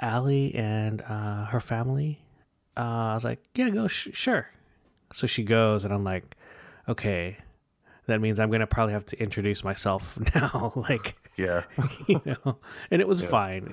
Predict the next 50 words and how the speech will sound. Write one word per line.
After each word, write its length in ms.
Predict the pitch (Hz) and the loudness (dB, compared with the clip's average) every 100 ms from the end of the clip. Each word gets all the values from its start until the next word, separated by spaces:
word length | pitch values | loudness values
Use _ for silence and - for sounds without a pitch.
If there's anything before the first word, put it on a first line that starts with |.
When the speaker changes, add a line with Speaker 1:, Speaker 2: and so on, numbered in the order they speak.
| - | -6
Speaker 1:
It 220 | 127 - | -4 2
was 160 | 156 | 2
totally 380 | 139 160 135 117 | 4 2 4 2
fine, 320 | - 101 95 98 | 2 0 0 0
but 120 | 107 | 0
it 60 | |
was, 180 | 123 117 - | 0 -2 -2
Speaker 2:
Right. 220 | 87 90 - - - - | -2 -4 -8 -20 -20 -4
Speaker 1:
you 80 | 226 | 2
know, 60 | 185 | 2
sometimes 300 | 180 165 135 | 4 4 4
you're 60 | |
not 140 | 131 117 | 4 4
in 80 | 101 | 2
the 80 | |
mood. 180 | 98 95 | 0 0
Sometimes 280 | - 117 131 | 0 2 2
you're 80 | 117 | 0
just 160 | 110 - | -2 -2
like, 300 | 90 - - - _ - - | -4 -4 -18 -20 _ -20 -6
"Hey, 140 | 127 107 | 0 2
man, 220 | 101 101 | 2 0
go 100 | 110 | 0
do 120 | 107 | 2
your 120 | 117 110 | 2 2
thing. 380 | - 110 110 104 | 0 2 2 0
I'll 100 | 101 | 0
be 120 | 107 | 2
over 180 | 104 104 | 2 0
here. 580 | - 107 104 101 101 98 | 0 2 2 2 0 0
I'll, 300 | 95 98 92 | 0 -2 -4
like, 300 | 101 - - - - - - | -6 -10 -18 -20 -20 -12 -4
listen 200 | 110 104 | -2 0
to 100 | 110 | 0
my 140 | 98 | 0
podcast." 640 | 98 101 98 - 95 90 - | 0 0 -2 -2 -4 -4 -6
Like, 120 | - | -2
sometimes, 800 | 185 190 160 139 139 - - - _ - - - _ _ _ _ _ - | -2 0 2 2 2 -2 -8 -10 _ -20 -20 -20 _ _ _ _ _ -8
you 100 | 110 | -2
know, 340 | 98 87 90 98 - - | 0 -2 -4 -10 -14 -4
you 100 | 117 | 0
just 140 | 120 | 0
Speaker 2:
Yeah. 60 | 123 | 2
Speaker 1:
want 220 | 104 - - - - | 0 -2 -8 -18 -6
time 200 | - 104 | -2 -2
for 120 | - | -2
yourself 520 | 98 - 101 90 - | -6 -2 0 -2 -4
while 260 | - 92 90 | -4 -2 -2
they're 180 | 98 98 | -4 -4
having 320 | 104 92 92 | -4 -4 -8